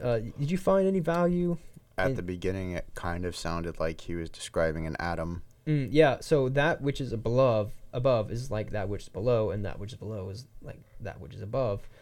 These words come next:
Speaker 1: Uh, is that what you're referring to?
Speaker 2: Yeah.
Speaker 1: Yeah, so that's a interesting, uh, hermetic, uh, axiom, that basically giving the perspective of whatever is happening on this material plane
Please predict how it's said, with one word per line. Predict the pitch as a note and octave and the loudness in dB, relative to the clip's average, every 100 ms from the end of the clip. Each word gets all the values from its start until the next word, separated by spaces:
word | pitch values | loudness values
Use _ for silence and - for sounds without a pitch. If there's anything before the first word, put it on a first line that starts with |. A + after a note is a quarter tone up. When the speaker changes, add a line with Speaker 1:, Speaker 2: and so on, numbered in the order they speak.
| - - | -20 -4
Speaker 1:
Uh, | A#2 A2 G#2+ G2 - - - | 0 2 2 -2 -4 -12 -12
is | C3 | 0
that | B2 | 2
what | C3 | 2
you're | C3+ | 0
referring | D3+ D3+ | 0 -2
to? | D3+ E3 D#3+ - - | 0 -2 -4 -12 -8
Speaker 2:
Yeah. | - A2 - - - C#3+ | 6 6 6 -4 -6 2
Speaker 1:
Yeah, | C3 - - | 2 2 -6
so | - F#3+ F3+ | 10 12 12
that's | D#3+ G#3 B3+ | 12 8 10
a | G#3+ D#3 A2 - - - - - | 10 10 4 -4 -14 -16 -20 -8
interesting, | C#3 C#3 B2+ B2+ A#2+ - - - - - - - | -4 -4 -2 -2 -2 -6 -16 -18 -20 -20 -20 -4
uh, | C3+ B2+ A#2+ - | 2 4 4 0
hermetic, | - C#3 B2 B2 A#2 - - | -2 0 2 2 2 -2 -8
uh, | C3 A#2+ | -2 -2
axiom, | A2+ A2 - A2+ G2+ - | 0 -4 -2 -2 -2 -4
that | B2 B2 B2 | 2 4 6
basically | C3 A#2 B2+ A#2 A#2 A2+ - - - - - - | 4 2 0 2 2 2 -2 -14 -18 -20 -12 6
giving | C3+ C3+ | 8 10
the | B2 | 8
perspective | B2+ - A#2+ - A2+ - | 6 6 6 6 0 2
of | A2+ A2+ G#2+ A2 - - _ _ - - _ - - - | 2 4 2 0 -6 -18 _ _ -18 -18 _ -20 -20 4
whatever | D3+ - F3+ G3+ | 6 8 8 8
is | F3+ | 6
happening | - D#3+ D#3+ D3 C3+ | 6 4 6 6 6
on | B2+ | 4
this | B2 - | 2 0
material | G#2 - C#3 A#2 | -4 2 4 4
plane | - A2+ A2 G#2+ | 4 0 2 0